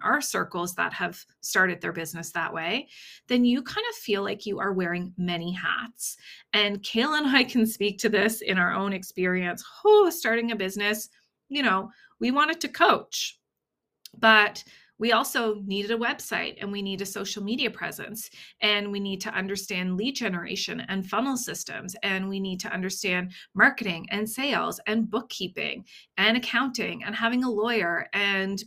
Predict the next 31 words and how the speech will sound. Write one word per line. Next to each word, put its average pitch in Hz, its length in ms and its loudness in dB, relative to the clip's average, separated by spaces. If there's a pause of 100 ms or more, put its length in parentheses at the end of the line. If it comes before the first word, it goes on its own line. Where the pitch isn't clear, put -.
becoming 196 420 -6
an 202 80 -4
incorporation 226 1000 -4 (360)
and 214 580 0
etiquette 247 600 0
and 220 200 2
boundaries. 190 800 -4 (320)
And 240 440 0 (180)
who 311 240 -2
is 302 240 -4
going 269 460 -4
to 262 500 -2
look 240 320 -4
after 226 640 2 (300)
the 220 100 2
backside 220 600 6
of 170 140 -2
our 175 120 -2
business, - 440 -8
and 196 160 -6
who's 233 200 -4
going 240 220 0
to 240 80 -4
keep 233 240 -12
us 226 100 -8
on 240 160 -2
track, 240 440 2
and 185 160 0
a 226 40 0
calendar 226 840 0
and 214 400 4